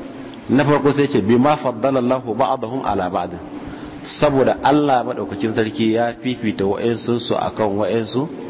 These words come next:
na ɗaya kenan. Sai ya ce, "Wa bima anfaqu." Kaga wawu lil atafi ne anan. "Wa bima anfaqu min amwalihim." Kuma ƙarin bayani saboda kuma dukiyarsu da suke ciyarwa. Nan ya kawo shi mubhim.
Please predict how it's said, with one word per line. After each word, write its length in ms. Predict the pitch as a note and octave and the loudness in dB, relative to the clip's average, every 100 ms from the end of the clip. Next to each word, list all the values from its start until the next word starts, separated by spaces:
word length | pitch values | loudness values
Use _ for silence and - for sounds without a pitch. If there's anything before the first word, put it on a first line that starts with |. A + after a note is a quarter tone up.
| - - - - - - - | -14 -14 -16 -14 -14 -6 0
na 100 | A2 | 2
ɗaya 220 | A#2 A2+ | 4 4
kenan. 300 | - D#2 C#2+ - - - - - - | 2 0 -2 -6 -10 -12 -12 -12 -10
Sai 240 | - B2+ | 2 4
ya 60 | B2+ | 4
ce, 100 | B2 | 4
"Wa 220 | A#2 D#3+ | 6 4
bima 400 | D#3+ D3 C3+ C3 - | 4 2 2 -2 -4
anfaqu." 540 | C#3+ C3+ E3 - - - - - - - | -4 -2 -2 -2 -6 -6 -8 -8 -8 -4
Kaga 240 | - D3 D3+ | 2 4 6
wawu 300 | D3+ E3+ E3 | 6 6 4
lil 180 | B2 A2+ | 0 0
atafi 340 | B2+ B2+ C3 G#2+ | 0 2 2 2
ne 80 | G#2+ | 0
anan. 240 | F#2 F2 - - - - - | -2 -6 -10 -10 -8 -8 2
"Wa 200 | C3+ F3+ | 4 6
bima 340 | F3 D3 C#3 | 6 4 2
anfaqu 560 | - D3+ D3 B2+ - A#2+ | 0 -2 -2 -6 0 0
min 200 | A#2+ B2+ | 2 0
amwalihim." 500 | A2 F#2+ F#2+ G2+ F2+ - - - - - - | 0 0 0 -2 -6 -10 -12 -10 -10 -8 2
Kuma 200 | D3+ E3+ | 4 6
ƙarin 420 | E3 F#3 F#3 C3+ | 4 4 4 2
bayani 320 | C#3+ D3 C#3+ - | 2 2 2 0
saboda 260 | C#3 C3+ | 0 0
kuma 220 | G#2 B2+ B2 | 0 0 2
dukiyarsu 520 | C#3 D#3+ B2+ G#2+ G#2 | 0 0 0 0 -2
da 100 | F2+ | -2
suke 260 | G2 G2 | -2 -2
ciyarwa. 420 | - F#2+ E2+ D#2+ G2 | 0 0 0 0 0
Nan 540 | C3+ F#3 E3 D3+ - | 2 4 2 0 -2
ya 160 | B2+ C#3+ | 0 2
kawo 240 | C#3+ C#3 | 2 2
shi 100 | C#3 | 2
mubhim. 380 | G#2+ A2 G2 G2 | 0 -2 -2 -4